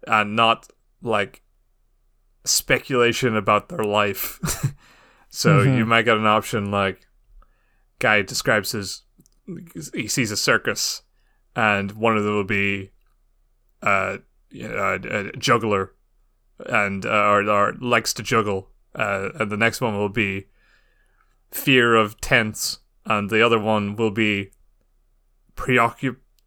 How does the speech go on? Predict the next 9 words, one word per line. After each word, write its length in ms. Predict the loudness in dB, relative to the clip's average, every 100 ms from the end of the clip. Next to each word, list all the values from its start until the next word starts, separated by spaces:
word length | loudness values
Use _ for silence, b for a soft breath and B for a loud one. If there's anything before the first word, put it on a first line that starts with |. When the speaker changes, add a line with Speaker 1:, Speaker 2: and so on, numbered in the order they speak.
| -10
Speaker 1:
preoccupied, 920 | 0 2 2 -2 0 4 6 4 0 -4
or 260 | 0 0 -2 -12
thinks 360 | -4 -2 -2
about, 440 | -2 2 2 0 _ _ _ _
thinks 240 | 0 0
he's 120 | 0 0
in 100 | 2
a 60 |
circus 640 | 2 2 0 -4 -8 -8